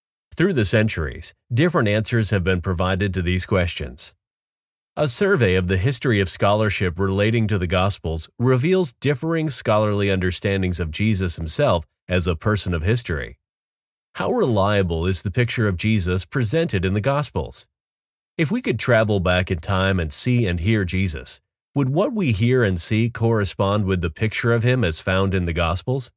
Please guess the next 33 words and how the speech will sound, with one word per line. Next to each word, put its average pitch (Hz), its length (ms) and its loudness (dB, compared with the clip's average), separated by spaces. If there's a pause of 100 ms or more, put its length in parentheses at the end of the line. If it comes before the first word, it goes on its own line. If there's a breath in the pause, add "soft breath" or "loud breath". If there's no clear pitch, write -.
(840)
Concerning 123 460 2
this 98 180 0
important 87 420 0
issue, 87 340 -2 (340)
differing 120 460 2
answers 98 460 0
are 92 80 2
found 101 340 0
as 117 140 0
well. 85 400 -2 (800)
A 147 80 0
history 107 560 2
of 92 140 0
the 98 100 2
study 98 400 0
of 90 160 0
the 104 80 0
Gospels. 92 720 -2 (840)
Ancient 180 380 2
and 104 160 4
medieval 120 440 4
view 98 280 2
of 95 120 0
the 95 80 -2
Gospels. 92 720 -2 (480)
Augustine, 127 640 2 (240)
A 113 160 2
D 110 200 4
three 110 240 0
fifty-four 101 680 0
to 92 100 -2
four 95 280 0
thirty, 92 440 -2